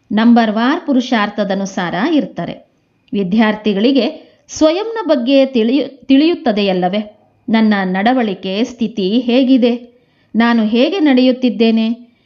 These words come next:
ಎಲ್ಲರೊಂದಿಗೆ ಮಧುರವಾಗಿ ಮಾತನಾಡುತ್ತೇನೆಯೇ? ಯಾರಾದರೂ ಏನಾದರೂ ಹೇಳಿದರೆ ನಾನು ಉಲ್ಟಾ ಸುಲ್ಟಾ ಉತ್ತರವನ್ನಂತೂ ಕೊಡುವುದಿಲ್ಲವೇ? ಬಾಬಾ, ಮಕ್ಕಳ ಮೇಲೆ ಕೋಪ ಬಂದು, ಬಂದು ಬಿಡುತ್ತದೆ ಎಂದು ಕೆಲವರು ತಂದೆಗೆ ಹೇಳ್ತಾರೆ.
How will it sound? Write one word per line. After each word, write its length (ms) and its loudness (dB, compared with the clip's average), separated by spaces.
ಎಲ್ಲರೊಂದಿಗೆ 720 2
ಮಧುರವಾಗಿ 640 0
ಮಾತನಾಡುತ್ತೇನೆಯೇ? 1300 -2
ಯಾರಾದರೂ 640 2
ಏನಾದರೂ 640 2
ಹೇಳಿದರೆ 840 -4
ನಾನು 280 4
ಉಲ್ಟಾ 320 2
ಸುಲ್ಟಾ 440 0
ಉತ್ತರವನ್ನಂತೂ 960 0
ಕೊಡುವುದಿಲ್ಲವೇ? 920 0
ಬಾಬಾ, 600 0
ಮಕ್ಕಳ 360 0
ಮೇಲೆ 220 2
ಕೋಪ 400 -2
ಬಂದು, 640 2
ಬಂದು 260 2
ಬಿಡುತ್ತದೆ 540 2
ಎಂದು 280 0
ಕೆಲವರು 600 0
ತಂದೆಗೆ 540 0
ಹೇಳ್ತಾರೆ. 480 -8